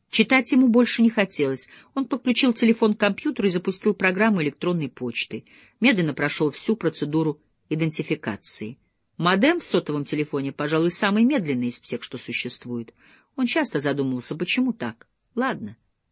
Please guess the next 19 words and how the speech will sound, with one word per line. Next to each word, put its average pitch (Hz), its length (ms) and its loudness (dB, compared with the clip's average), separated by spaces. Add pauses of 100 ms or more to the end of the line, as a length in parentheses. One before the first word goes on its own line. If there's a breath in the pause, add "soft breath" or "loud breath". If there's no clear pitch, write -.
(180)
он 214 140 2
займётся 202 420 2
выяснением 175 460 0
этого, 151 200 -4
когда 143 280 -2
вернётся 131 440 -4
в 123 80 -12
Мюнхен. 107 540 -6 (540 loud breath)
В 160 80 -6
его 240 200 6
почтовом 247 460 4
ящике 311 420 2
в 170 100 -4
компьютере 185 540 0
Мюнхенского 175 600 -2
института 226 600 -2 (280 soft breath)
был 240 160 4
только 254 340 -2
один 151 540 -2